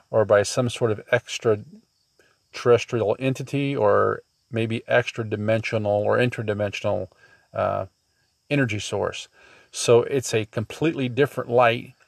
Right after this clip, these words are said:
than what humans are accustomed to. And if you've ever seen one of these things, you can see the light, especially the bright white kind, it just fills everything up. You'll, believe me, you've never seen anything like it.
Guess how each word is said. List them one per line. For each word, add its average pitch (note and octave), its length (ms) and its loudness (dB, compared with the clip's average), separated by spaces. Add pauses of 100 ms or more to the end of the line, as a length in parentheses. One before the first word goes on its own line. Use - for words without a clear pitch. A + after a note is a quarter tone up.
(240)
than A2 120 -2
what A2+ 280 -2
humans A#2 340 -2
are G#2 120 -2
accustomed G2+ 560 -2
to. F2 280 -6 (720)
And G#2+ 220 -4
if G2 60 -6
you've A2+ 100 2
ever C3+ 180 2
seen D#3 240 -2
one A#2+ 100 2
of G2+ 60 -2
these G#2 200 -4
things, G#2 480 -2
you A#2+ 200 -4
can A#2 160 -4
see C3 380 0
the G#2 120 4
light, B2 520 2 (400)
especially D3+ 440 0
the A2 80 2
bright A#2 300 6
white A#2 200 4
kind, F#2+ 320 -6
it C3 180 -4
just C3 200 -2
fills C3+ 320 2
everything A#2+ 480 0
up. G2 240 -4 (840)
You'll, A#2+ 440 8 (160)
believe C3 340 6
me, A2 120 -2
you've G#2+ 160 -6
never A#2 240 4
seen A2+ 180 -4
anything G#2 320 -4
like F#2+ 240 0
it. - 160 -4